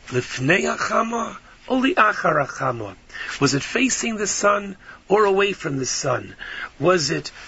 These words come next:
to the north or the south? How high was it above the horizon? Which way were the crescents leaning? How wide was it?" Now, it's amazing, meaning that the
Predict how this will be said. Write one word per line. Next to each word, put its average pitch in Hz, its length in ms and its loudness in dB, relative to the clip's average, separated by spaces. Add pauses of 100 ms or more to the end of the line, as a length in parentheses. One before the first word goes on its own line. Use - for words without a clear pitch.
(100)
to 175 80 4
the 143 120 6
north 208 600 2 (340)
or 185 140 6
the 185 100 -2
south? - 680 0 (540)
How 175 400 4
high 220 560 0 (140)
was 135 280 0
it - 260 -4 (320)
above 139 420 2
the 131 100 -4
horizon? 123 760 0 (420)
Which 185 280 2
way 202 380 2
were 208 160 -4
the 196 100 0
crescents 196 800 0
leaning? 220 640 0 (520)
How 185 180 4
wide 202 460 2
was 135 200 4
it?" - 140 -8 (640)
Now, 180 220 4 (100)
it's 196 200 0
amazing, 208 760 0 (320)
meaning 190 640 2 (580)
that 185 200 2 (100)
the 180 360 2